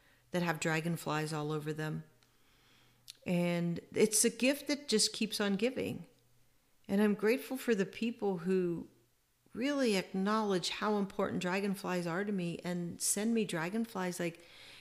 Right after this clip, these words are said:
go look at my Facebook page and just scroll and see people sending me pictures of, uh, dragonflies with quotes. And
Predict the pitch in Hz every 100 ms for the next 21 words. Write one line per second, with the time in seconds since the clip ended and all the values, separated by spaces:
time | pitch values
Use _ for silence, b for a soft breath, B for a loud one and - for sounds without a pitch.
0 | B - 220 285 359 320 254 185 - 180
1 | 196 - - 196 180 180 180 226 - -
2 | 170 185 190 170 160 - 202 196 196 196
3 | 180 180 170 B B B - - 208 208
4 | 202 185 170 - 196 196 175 165 165 156
5 | 170 - - 165 156 170 175 180 175 165
6 | 160 165 160 165 160 - - 175 170 -
7 | - 170 165 151